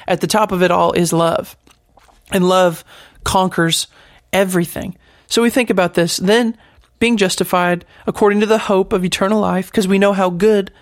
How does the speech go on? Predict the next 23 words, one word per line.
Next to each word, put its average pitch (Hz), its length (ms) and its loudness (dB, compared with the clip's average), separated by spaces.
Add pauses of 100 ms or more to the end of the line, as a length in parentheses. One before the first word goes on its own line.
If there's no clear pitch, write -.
(100)
God's 190 300 0
love 175 200 0
is. 180 200 -2 (320)
Verse 190 280 0
eight, 202 280 0 (360)
the 170 200 -2
saying 240 460 0
is 202 280 0
trustworthy. 180 720 -4 (500)
So 170 180 -2
all 208 180 2
that 285 120 0
just 262 180 -2
said, 294 180 0
it's 226 180 0
all, 254 260 2
it's - 160 -2
trustworthy 190 560 -2
to 175 80 0
say 208 240 0
all 190 140 -2
these 180 240 -4
things - 340 -8